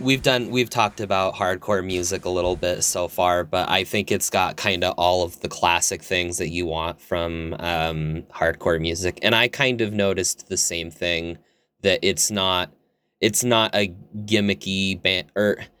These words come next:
I guess gimmick maybe isn't totally the right word, but it's not a band that just, like, the one great thing about it is that it has a, a female,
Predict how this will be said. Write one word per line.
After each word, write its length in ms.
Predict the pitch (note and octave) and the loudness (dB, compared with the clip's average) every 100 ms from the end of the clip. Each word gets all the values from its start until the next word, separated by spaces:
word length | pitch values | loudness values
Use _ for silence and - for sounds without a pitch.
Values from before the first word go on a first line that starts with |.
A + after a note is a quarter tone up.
| _ _ - | _ _ 0
I 80 | C#3+ | 4
guess 240 | D#3 D3+ | 4 2
gimmick 540 | C3 C#3+ C#3 - - _ _ _ - | 2 2 2 -2 -18 _ _ _ 0
maybe 300 | B2 C3 C3+ | 2 4 4
isn't 540 | B2+ B2+ G#2+ - A#2+ | 4 0 -4 -10 -8
totally 340 | - B2 A#2 B2 | 2 4 6 6
the 160 | A#2+ | 4
right 220 | A2+ A#2 A2 | 4 4 4
word, 340 | A#2 A#2 A2+ | 2 2 2
but 140 | A#2 G#2+ | 2 2
it's 220 | G#2+ - | 0 0
not 240 | A#2+ A#2+ A#2 | 2 2 2
a 80 | |
band 580 | G#2+ G2+ G2+ G2+ G#2 G2+ - | 2 2 4 2 0 -4 -4
that 240 | G2 E2+ G#2 | -2 -2 -4
just, 640 | - G2 G2 - - - - _ _ _ - | 0 2 4 2 -2 -6 -12 _ _ _ 0
like, 280 | F#2 F2 G2+ | 0 0 0
the 100 | G2+ | 2
one 340 | F#2+ G2 G2 | 4 4 2
great 300 | G2 F#2+ F2 | 2 2 2
thing 240 | - F#2 F2 | 0 -2 -2
about 320 | D#2+ E2+ E2+ | -2 0 0
it 140 | E2+ | -2
is 320 | E2+ F2 E2+ - | -2 -2 -2 0
that 180 | E2+ | 0
it 100 | D#2 | 0
has 280 | F2 F2 F2 | 0 -2 -4
a, 460 | - E2+ D#2+ D#2 D#2 | -2 0 0 -2 -2
a 160 | - F2 | -2 -4
female, 720 | - F2 F2 E2 E2 E2 - | 0 0 2 0 0 -2 -6